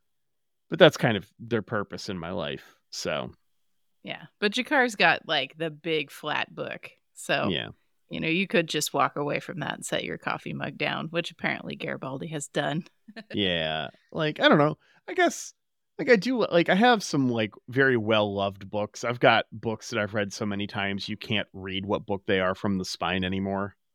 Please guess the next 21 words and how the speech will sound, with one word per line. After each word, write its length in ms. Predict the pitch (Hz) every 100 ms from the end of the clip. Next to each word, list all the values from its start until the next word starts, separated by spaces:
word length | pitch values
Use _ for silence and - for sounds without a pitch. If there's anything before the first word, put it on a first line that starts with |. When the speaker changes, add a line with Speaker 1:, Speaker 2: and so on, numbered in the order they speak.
| _ _ _ -
Speaker 1:
I 100 | 143
made 180 | 156
a 60 | 143
point 460 | - - 123 131 -
of 260 | 117 101
buying 480 | 107 98 110 107 107 -
a 420 | 104 98 95 92 - _ _ _ _ _ _
public 440 | - 135 127 123
library 720 | 117 101 107 110 113 110 110 110
used 520 | 101 101 107 110 -
copy 400 | - 98 101 113
of 100 | 104
Becoming 440 | 110 - 107 101 101
Superman 640 | - 104 110 107 104 104
to 100 | 110
get 260 | 98 95 -
autographed 520 | 101 98 101 98 98
by 140 | - 101
J 220 | 98 101
M 120 | 95
S. 400 | 90 104 - -